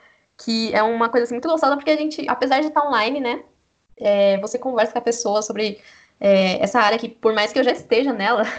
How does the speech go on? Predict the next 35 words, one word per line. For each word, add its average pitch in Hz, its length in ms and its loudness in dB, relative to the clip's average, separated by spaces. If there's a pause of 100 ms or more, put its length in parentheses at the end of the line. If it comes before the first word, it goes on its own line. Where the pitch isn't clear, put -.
(300)
<laughs> - 400 -16
é, 202 340 4
eu 202 60 -4
vejo 214 240 -2
que 220 540 -8
a 214 40 0
gente 240 140 0
sempre 285 200 -4
descobre 262 260 -2
algo 269 160 0
novo, 190 320 -2
né? 185 220 -6 (520)
Então, 185 340 0
é 202 60 4
muito 226 240 -2
gostoso 240 320 -2
esse - 160 -12
papo. 190 540 -4
Eu 190 80 0
adorei, 202 280 -2
professora, 190 520 -8
de 196 100 -6
verdade. 202 580 -2
Agradeço 190 440 -4
de - 80 -18
coração 208 420 2
por 185 80 -8
essa 180 160 -2
oportunidade 185 540 0
de 180 60 -6
estar 180 120 0
aqui - 240 -2
com - 80 -4
a 196 40 -2
senhora, 190 460 -2